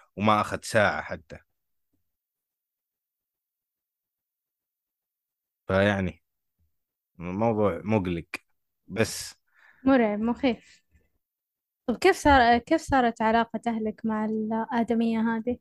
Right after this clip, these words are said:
Speaker 1: آه، عادية، عادية جدًا. ما،
Speaker 2: ما قالوا
Speaker 1: ما،
Speaker 2: لها شيء؟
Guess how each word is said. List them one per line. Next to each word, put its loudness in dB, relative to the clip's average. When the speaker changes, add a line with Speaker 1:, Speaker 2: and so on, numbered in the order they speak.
Speaker 1:
آه، 2
عادية، 2
عادية -4
جدًا. -18
ما، 4
Speaker 2:
ما 6
قالوا 6
Speaker 1:
ما، 0
Speaker 2:
لها -2
شيء؟ 0